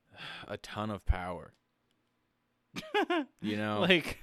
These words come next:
Speaker 2: like, over the government?
Speaker 1: Yeah, just so I could be like, "You know what?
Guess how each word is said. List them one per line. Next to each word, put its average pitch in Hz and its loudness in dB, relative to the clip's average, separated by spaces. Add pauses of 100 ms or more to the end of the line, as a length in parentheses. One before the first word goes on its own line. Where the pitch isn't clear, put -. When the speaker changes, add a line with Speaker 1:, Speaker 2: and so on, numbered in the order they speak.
(340)
Speaker 2:
like, 160 2
over 160 6
the 151 4
government? 139 2 (200)
Speaker 1:
Yeah, 117 6 (120)
just 120 -4
so 123 4
I 117 6
could 110 -2
be 104 2
like, 98 0
"You 113 -4
know 113 2
what? 104 2